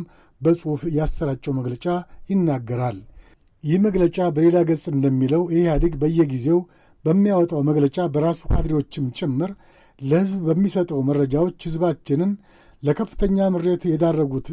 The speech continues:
ዘርፈ ብዙ ችግሮች በራሱ አመራር ድክመቶች የተነሳ የተፈጠሩ መሆናቸውን በየጊዜው እየገለጸ ቢሆንም ለረጅም ዓመታት እርምት ሲያደርግ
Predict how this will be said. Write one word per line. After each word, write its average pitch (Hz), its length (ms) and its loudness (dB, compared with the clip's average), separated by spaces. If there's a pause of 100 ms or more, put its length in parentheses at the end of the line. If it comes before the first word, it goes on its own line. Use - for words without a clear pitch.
ዘርፈ 143 360 0
ብዙ 147 240 -4
ችግሮች 160 500 -2 (420)
በራሱ 170 400 0
አመራር 165 400 0
ድክመቶች 147 520 -2
የተነሳ 151 420 0
የተፈጠሩ 156 640 -4
መሆናቸውን 160 680 -2 (440)
በየጊዜው 135 520 2
እየገለጸ 139 520 2
ቢሆንም 170 400 2 (440)
ለረጅም 170 460 0
ዓመታት 160 420 0 (120)
እርምት 180 480 -2
ሲያደርግ 175 560 -2